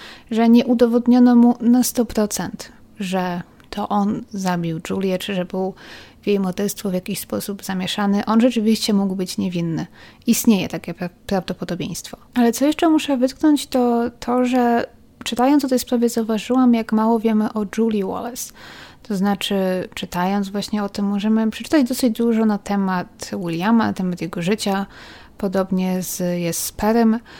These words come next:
ale o samej Julie nie wiadomo za wiele i ona się jawi jako taka raczej tajemnicza, enigmatyczna postać. I zastanawiam się, czy właśnie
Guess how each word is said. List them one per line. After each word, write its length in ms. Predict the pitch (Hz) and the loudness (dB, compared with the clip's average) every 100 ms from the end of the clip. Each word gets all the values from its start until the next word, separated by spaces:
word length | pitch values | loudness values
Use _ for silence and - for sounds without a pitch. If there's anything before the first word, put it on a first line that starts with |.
| - - - - | -20 -20 -16 0
ale 220 | 247 320 | 2 2
o 40 | |
samej 340 | 311 311 311 285 | 2 6 6 6
Julie 440 | 285 294 285 285 269 | 4 4 4 4 4
nie 120 | 269 | 4
wiadomo 340 | 285 294 311 | 4 4 4
za 120 | 226 196 | 4 0
wiele 280 | 190 175 | -2 -2
i 60 | 170 | -2
ona 160 | 185 214 | -2 -2
się 180 | - | -2
jawi 200 | 214 214 | -2 0
jako 200 | 226 226 | -2 -4
taka 240 | 220 226 220 | -8 -6 -4
raczej 280 | 220 - 220 | -4 -4 -4
tajemnicza, 520 | 226 226 226 262 233 | 0 4 4 2 0
enigmatyczna 640 | 208 208 226 220 - 214 | -2 0 -2 -2 -4 -4
postać. 540 | 208 175 - - - - - - - - | -4 -8 -8 -12 -12 -14 -16 -20 -20 -4
I 220 | 240 233 226 | 2 4 4
zastanawiam 440 | 247 - 330 330 | 0 0 2 2
się, 120 | 320 | 2
czy 120 | - | 0
właśnie 640 | 269 277 - 277 262 254 226 | 2 2 2 4 6 4 2